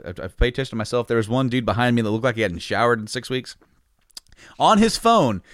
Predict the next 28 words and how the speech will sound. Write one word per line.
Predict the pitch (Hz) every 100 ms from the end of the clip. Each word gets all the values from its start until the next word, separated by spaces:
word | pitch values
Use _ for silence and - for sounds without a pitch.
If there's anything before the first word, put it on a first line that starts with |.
| -
he, | -
we | 156
were | 240
standing | 202 208 240 202
inside | 170 180 - 185 202
the | 143
gas | 127 160
station. | - 117 - 82 - _ _ _ _ _ _ _
And, | 127 120
of | 113
course, | 156 143
you | 156
know |
how | 123
people | 156 135
listen | 139 -
to |
music | 127 127
on | 127
their | 120
phone, | - 127
Spotify, | - 127 131 - 107 104 - -
and | 113
he's | 131
just | 127 131
over | 131
here | 123
going, | 117 107